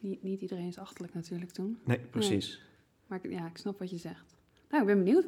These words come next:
Speaker 1: Wat, wat, wat, wat kan Guillaume dan allemaal zo al tegen?
Speaker 2: Ja, wat hij ging doen allereerst is, eh, nou ja, natuurlijk het lichaam onderzoeken.
Speaker 1: Ja.
Speaker 2: Eh,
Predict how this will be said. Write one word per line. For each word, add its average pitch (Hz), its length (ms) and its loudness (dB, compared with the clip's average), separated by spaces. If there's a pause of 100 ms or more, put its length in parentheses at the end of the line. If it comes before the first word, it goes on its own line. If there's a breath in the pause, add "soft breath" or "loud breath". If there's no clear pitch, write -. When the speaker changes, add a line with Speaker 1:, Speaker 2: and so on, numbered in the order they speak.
(100)
Speaker 1:
Wat, 269 180 2
wat, 285 320 2
wat, 269 180 0 (260 loud breath)
wat - 100 -10
kan 277 200 10
Guillaume 269 320 10
dan 247 200 4
allemaal 220 420 2 (100)
zo 208 140 -2
al 190 160 -4
tegen? 214 460 0 (340 loud breath)
Speaker 2:
Ja, 131 320 12
wat 165 140 6
hij 190 140 6
ging 147 200 4
doen 226 240 8
allereerst - 720 6
is, - 480 4 (300)
eh, 139 160 8
nou 120 360 6
ja, 117 100 10
natuurlijk 110 240 4
het 110 80 4
lichaam 110 280 4
onderzoeken. 107 420 6 (160)
Speaker 1:
Ja. 202 240 0
Speaker 2:
Eh, 104 400 2